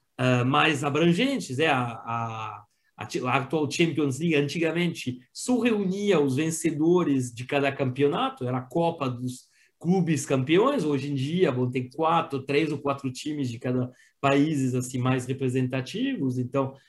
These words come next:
lá também você consegue garantir mais estabilidade na presença nessa,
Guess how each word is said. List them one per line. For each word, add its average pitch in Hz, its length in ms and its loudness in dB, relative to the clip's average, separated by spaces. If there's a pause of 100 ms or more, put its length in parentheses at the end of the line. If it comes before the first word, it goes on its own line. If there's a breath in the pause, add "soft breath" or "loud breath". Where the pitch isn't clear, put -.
(160 loud breath)
lá 151 220 4
também 160 400 0
você 135 340 -4
consegue 135 520 -2
garantir 127 420 0
mais 135 340 0
estabilidade 131 840 -2 (180)
na 139 160 0
presença 143 560 0
nessa, 120 540 -4